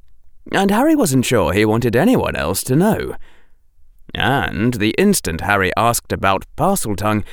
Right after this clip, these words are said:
Professor Quirrell would fix him with those pale blue eyes and say, "I see, Mister Potter. So, you taught Mister Malfoy the Patronus charm and accidentally spoke to his snake."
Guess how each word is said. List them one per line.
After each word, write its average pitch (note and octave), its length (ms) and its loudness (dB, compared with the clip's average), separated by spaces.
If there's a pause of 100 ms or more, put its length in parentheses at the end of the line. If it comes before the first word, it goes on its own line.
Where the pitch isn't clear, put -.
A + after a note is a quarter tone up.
(320)
Professor G#3+ 500 2
Quirrell A#2+ 480 4
would F#2+ 220 0
fix F#2+ 320 -4
him F#2 180 0
with F2 220 0
those F#2 440 0
pale F#2 440 0
blue F2+ 280 -2
eyes D#2+ 400 -2
and G2+ 140 0
say, C3+ 360 2 (440)
"I A3+ 520 6
see, C4 560 4
Mister A2+ 360 0
Potter. F#2 440 0 (340)
So, D#3 760 2
you A3+ 320 2
taught G3+ 380 2
Mister G3 300 0
Malfoy A2 680 2
the G2+ 80 -2
Patronus E3+ 640 2
charm - 640 -4
and A#2+ 260 2
accidentally C#3 760 2
spoke C3 400 2
to A2+ 140 0
his A2+ 200 -2
snake." - 540 -6